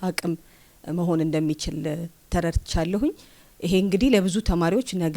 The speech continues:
ኢንተርንሺፕ መስሪያ ብዙ ነገሮች የተስ-፣ በሌል-፣ በሌሎቹም ግድቦች ላይ የተደረገ እንዳለው በጣም ብዙ አቅም፣ እ፣ ብዙ ተማሪዎች የሚማሩበት እንደሚሆን፣ እ፣ ተስፋ አለኝ። እየታየም ያለው እሱን አይነት ነገር ነው።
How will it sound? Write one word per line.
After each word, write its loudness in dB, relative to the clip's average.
ኢንተርንሺፕ -2
መስሪያ -4
ብዙ -6
ነገሮች -2
የተስ-፣ -4
በሌል-፣ 2
በሌሎቹም 0
ግድቦች -6
ላይ -2
የተደረገ 0
እንዳለው 2
በጣም 2
ብዙ 2
አቅም፣ -4
እ፣ -6
ብዙ -4
ተማሪዎች -2
የሚማሩበት -2
እንደሚሆን፣ 0
እ፣ -6
ተስፋ 0
አለኝ። 2
እየታየም -2
ያለው -2
እሱን -6
አይነት -4
ነገር -4
ነው። -2